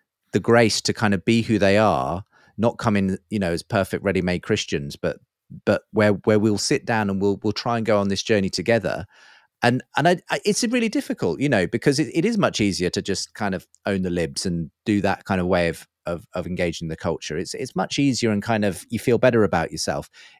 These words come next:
It, it's much more difficult, I think, to do the, the genuine, "Let's actually take the Jesus approach to this," who,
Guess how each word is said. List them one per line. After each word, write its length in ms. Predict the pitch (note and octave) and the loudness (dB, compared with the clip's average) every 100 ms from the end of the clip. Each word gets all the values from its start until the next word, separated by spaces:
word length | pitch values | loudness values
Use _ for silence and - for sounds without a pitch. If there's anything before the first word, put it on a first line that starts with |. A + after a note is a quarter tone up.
| _ | _
It, 140 | D3 - | -4 -2
it's 140 | D3+ D#3 | -2 0
much 260 | F#3 D#3 | 0 0
more 80 | E3+ | 0
difficult, 440 | C#3 C3+ B2+ F#2+ - | 0 0 0 0 0
I 120 | E2+ | -2
think, 260 | F2 D2 | -4 -6
to 100 | - | -8
do 200 | D#2+ F#2+ E2+ | -4 -2 -2
the, 100 | - | -6
the 80 | F#2+ | -6
genuine, 760 | D#2+ G#2 F#2+ F#2 F2+ F2 E2 F2 _ _ _ _ _ | 0 2 2 2 2 0 -2 -6 _ _ _ _ _
"Let's 320 | G2+ G#2 - G#2 | -2 -2 0 -2
actually 500 | - - F#2 F2+ E2+ | -2 -2 0 0 0
take 260 | - F2+ | -2 -2
the 60 | E2+ | -4
Jesus 420 | F#2+ F#2+ E2 D#2+ | -4 -2 -4 -6
approach 380 | D#2+ F2 D2+ - | -4 -2 -4 -4
to 80 | C#2 | -6
this," 240 | C#2 - | -6 -4
who, 240 | F2+ E2+ | -4 -4